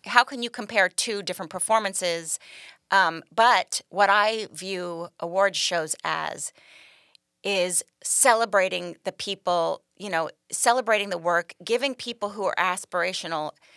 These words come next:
as artists too, something to look at and be like, "Wow, that is so deep." It's, it's an aspirational thing. It's not about competition. It's not,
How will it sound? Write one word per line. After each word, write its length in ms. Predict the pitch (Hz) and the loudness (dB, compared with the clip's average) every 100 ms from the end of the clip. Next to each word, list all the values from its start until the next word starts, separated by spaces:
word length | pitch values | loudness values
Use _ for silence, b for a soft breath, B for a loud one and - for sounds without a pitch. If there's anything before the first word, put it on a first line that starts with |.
| b - | b -2
as 140 | 196 | 0
artists 380 | - 180 170 - | 2 2 0 -2
too, 240 | - 254 | -2 -4
something 360 | 180 208 202 196 | -4 -4 -4 -6
to 120 | 202 | -8
look 220 | 175 196 190 | -6 -6 -4
at 140 | 175 | -6
and 80 | 165 | -6
be 100 | 175 | -6
like, 160 | 165 - | -6 -8
"Wow, 480 | 175 190 190 170 165 | -10 -8 -6 -6 -4
that 200 | 165 180 - | 0 -2 -2
is 120 | 185 | -6
so 220 | - 185 | -4 -6
deep." 300 | 180 180 170 _ B B B B | -6 -10 -12 _ B B B B
It's, 200 | 214 208 - | -6 -6 -6
it's 160 | 226 | -6
an 80 | 214 | -4
aspirational 840 | - 202 220 - 185 175 220 240 247 | 2 2 2 -2 2 2 0 -4 -6
thing. 160 | 247 | -4
It's 140 | 220 - | -4 0
not 120 | 220 | 2
about 240 | 226 214 - | 4 0 0
competition. 580 | 208 202 220 180 170 175 | -4 -4 -4 -4 -4 -6
It's 120 | - | 0
not, 140 | 202 | 2